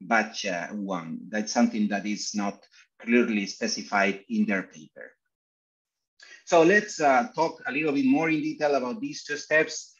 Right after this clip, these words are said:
First of all, the, in the coarse grain matching, uh, we use as inputs, uh, uh, binary, uh, feature vectors, uh, with, uh, fi-, five hundred twelve dimensions. As you can see here, first thing to do is to calculate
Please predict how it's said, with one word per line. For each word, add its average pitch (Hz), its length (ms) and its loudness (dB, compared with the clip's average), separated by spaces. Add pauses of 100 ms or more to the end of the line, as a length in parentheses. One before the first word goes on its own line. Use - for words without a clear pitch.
(120)
First 160 240 2
of 165 160 -4
all, 156 320 2
the, 110 80 -4
in 107 180 2
the 110 120 -4 (100)
coarse 156 320 0
grain 139 260 0
matching, 127 640 -4 (180)
uh, 101 380 4
we 127 120 2
use 135 580 2
as 131 160 -2
inputs, 135 580 -4
uh, 104 280 -2 (100)
uh, 104 80 -4
binary, 131 760 0
uh, 107 120 -2
feature 113 380 -8
vectors, 123 640 -2
uh, 95 180 -8
with, 104 320 -6
uh, 98 200 -4 (140)
fi-, 123 200 0 (160)
five 127 160 0
hundred 113 360 -2
twelve 147 280 2
dimensions. 127 680 -2 (220)
As 113 220 2
you 127 80 0
can 117 160 -2
see 117 200 -6
here, 113 500 -2 (160)
first 156 260 0
thing 151 180 -6
to 123 140 -12
do 123 220 4
is 120 160 2
to 110 100 -10 (120)
calculate 131 720 0